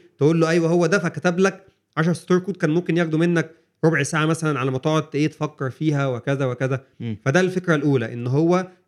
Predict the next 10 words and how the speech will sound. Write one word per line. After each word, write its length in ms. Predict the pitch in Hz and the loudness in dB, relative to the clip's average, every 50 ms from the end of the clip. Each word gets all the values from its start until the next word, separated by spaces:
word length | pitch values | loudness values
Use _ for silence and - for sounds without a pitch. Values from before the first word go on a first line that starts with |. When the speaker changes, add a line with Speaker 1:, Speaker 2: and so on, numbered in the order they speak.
| _ - | _ -8
Speaker 1:
إيه، 160 | 131 120 - | -8 -6 -6
انت 160 | 135 120 - 131 | -10 -8 -8 -6
مش 280 | 127 - - - - | -6 -6 -8 -2 0
لازم 340 | 147 156 156 156 175 156 151 - _ _ _ _ _ | 2 2 2 2 0 -2 -2 -6 _ _ _ _ _
ت-، 180 | - 135 131 - - _ | -2 -2 -2 -2 -10 _
تدرس، 600 | - 185 208 175 190 208 233 214 - - - - _ _ - | 2 2 4 6 4 2 2 0 -6 -12 -14 -20 _ _ -6
آه، 280 | 151 135 135 131 123 | -4 -2 -2 -2 -4
الاي 200 | 143 131 160 165 | -4 -2 -2 0
اي، 260 | 170 180 202 226 226 175 | 0 0 0 0 0 0
ولكن 380 | 151 165 165 180 185 175 170 | 0 0 0 0 -2 -2 -4